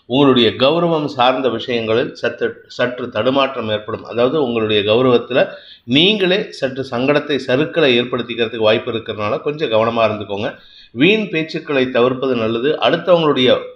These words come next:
செயல்பாடுகளை விமர்சிக்கும் பொழுது இனிமையான வார்த்தைகளை, சுகர் கோட்டட் வார்த்தைகளை பயன்படுத்துவது தேவையில்லாத அவச்சொல்லை ஏற்படுத்தாமல் இருக்கிறதுக்கு உதவிகரமாக இருக்கும்.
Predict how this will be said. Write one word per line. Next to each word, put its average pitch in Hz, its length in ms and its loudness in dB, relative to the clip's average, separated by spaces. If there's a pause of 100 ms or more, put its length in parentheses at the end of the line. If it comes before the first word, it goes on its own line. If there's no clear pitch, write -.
(160)
செயல்பாடுகளை 143 840 2
விமர்சிக்கும் 139 640 -4
பொழுது 123 540 -4
இனிமையான 160 520 0
வார்த்தைகளை, 127 500 2
சுகர் 147 380 -2
கோட்டட் 143 360 -2
வார்த்தைகளை 117 400 0
பயன்படுத்துவது 120 800 -4 (360)
தேவையில்லாத 143 720 2
அவச்சொல்லை 135 420 -2
ஏற்படுத்தாமல் 123 680 0
இருக்கிறதுக்கு 117 440 0
உதவிகரமாக 117 540 2
இருக்கும். 107 340 -8